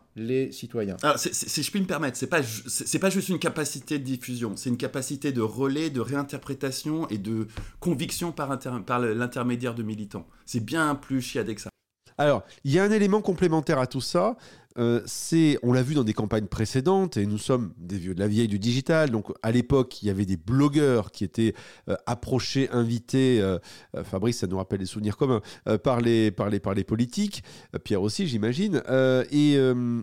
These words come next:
Speaker 3: aujourd'hui, ce qu'on voit émerger, c'est des TikTokers, notamment, euh, politiques, euh, qui, euh, roulent pour un camp et qui font des petites vidéos, euh,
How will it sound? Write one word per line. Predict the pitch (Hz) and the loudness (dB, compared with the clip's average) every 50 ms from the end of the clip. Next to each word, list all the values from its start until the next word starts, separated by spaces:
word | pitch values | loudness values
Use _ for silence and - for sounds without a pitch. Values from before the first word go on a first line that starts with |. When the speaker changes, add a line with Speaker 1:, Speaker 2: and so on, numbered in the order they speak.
| - - - | -6 -4 0
Speaker 3:
aujourd'hui, | 147 135 131 147 135 139 135 151 190 226 247 | 0 2 2 2 0 2 2 2 2 2 0
ce | - - | 0 -2
qu'on | - 127 117 | -4 -2 -2
voit | 117 151 190 170 156 - - - - | 0 2 2 2 2 0 -2 -6 -4
émerger, | 123 110 107 110 104 90 87 101 127 160 208 269 - - - - - - _ | -2 0 2 2 0 0 0 0 2 2 2 2 -2 -8 -20 -20 -20 -20 _
c'est | - - - - - - 165 175 185 196 214 214 180 - - | -12 -8 -8 -6 -2 0 2 4 4 4 4 2 0 -2 -4
des | 117 101 98 123 147 175 170 | -8 -6 0 2 2 2 2
TikTokers, | - - - 233 - - 214 180 - - 127 110 110 117 | 0 -4 -6 -6 -2 0 0 0 2 2 2 2 2 2
notamment, | 123 113 - - 107 98 98 95 - - - - | -2 -2 0 0 0 0 0 -2 -2 -6 -10 -6
euh, | 104 104 104 104 101 95 | -4 -2 0 2 0 0
politiques, | - 151 170 147 120 - - 165 - - - - _ - - - | 2 2 2 2 0 -6 -8 -14 -14 -16 -18 -18 _ -20 -16 -10
euh, | 107 104 104 104 98 - | -8 -6 -6 -6 -6 -8
qui, | - - 147 156 143 127 | -8 -6 -2 0 2 2
euh, | 113 107 104 101 98 95 95 90 | 4 4 4 4 2 2 0 0
roulent | 87 117 170 175 151 | 2 2 0 0 0
pour | - 139 117 101 | -2 -4 -4 -4
un | 101 | -4
camp | 101 - - 135 180 240 180 143 | -6 -4 -4 -2 -2 0 0 2
et | 127 120 | 2 0
qui | 120 - 139 | 0 -4 -12
font | - - 151 147 | -10 -8 -6 -4
des | 127 113 | -4 -4
petites | - - - 156 143 | -4 -6 -14 -14 -10
vidéos, | 135 143 135 117 110 107 101 101 113 139 160 160 135 | -6 -4 0 2 2 4 4 4 2 2 0 0 0
euh, | 110 | 0